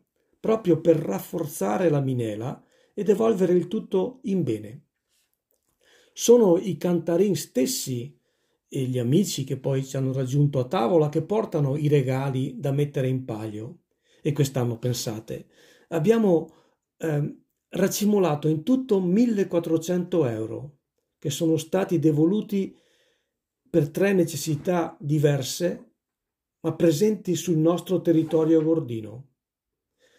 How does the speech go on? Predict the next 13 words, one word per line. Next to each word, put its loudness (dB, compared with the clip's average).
Questo 2
aspetto -4
regala 2
a -2
tutti -2
noi 6
un 0
significato -2
ancor -2
più 2
gratificante -2
alla -8
giornata -8